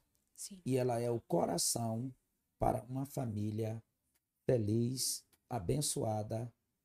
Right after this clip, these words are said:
Speaker 2: estar na presença de Deus. Ela não só influencia,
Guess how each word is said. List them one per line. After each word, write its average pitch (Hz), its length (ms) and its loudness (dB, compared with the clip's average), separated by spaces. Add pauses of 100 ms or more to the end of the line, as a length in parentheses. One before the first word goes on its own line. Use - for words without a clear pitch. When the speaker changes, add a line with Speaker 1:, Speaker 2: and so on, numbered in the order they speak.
(220)
Speaker 2:
estar - 260 0
na 120 100 -2
presença 113 440 -2
de 120 100 -8
Deus. 110 340 -4
Ela 143 200 0
não 170 180 -2
só 151 220 -2
influencia, 123 800 -2